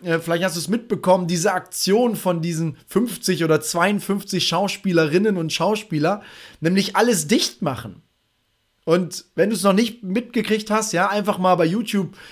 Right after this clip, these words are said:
Hashtag alles dicht machen oder auch, die haben, glaub ich, sogar eine eigene Internetseite, also da einfach mal draufgehen und dann wirst du so kleine, ironische, sarkastische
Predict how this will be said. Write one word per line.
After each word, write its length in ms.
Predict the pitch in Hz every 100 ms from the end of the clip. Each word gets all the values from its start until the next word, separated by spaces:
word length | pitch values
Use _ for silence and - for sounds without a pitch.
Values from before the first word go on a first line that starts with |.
| -
Hashtag 460 | - 202 - 180 180
alles 240 | 185 123
dicht 260 | 202 208 175
machen 300 | 175 175 160
oder 160 | 156
auch, 200 | 160 170
die 120 | 143
haben, 160 | 151 160
glaub 160 | 160 151
ich, 120 | 175
sogar 260 | 139 151 160
eine 160 | 156
eigene 300 | 156 180 175
Internetseite, 680 | 220 226 190 135 165 175 180
also 200 | 175 175
da 160 | 175 196
einfach 200 | 208 190
mal 140 | 175
draufgehen 600 | 160 160 240 - 202 202
und 440 | - - - - -
dann 160 | 156
wirst 240 | 208 311 214
du 40 |
so 120 | 180
kleine, 460 | - 185 185 240 220
ironische, 760 | 196 170 156 240 240 - 202
sarkastische 960 | 165 175 170 208 220 - 208 - 190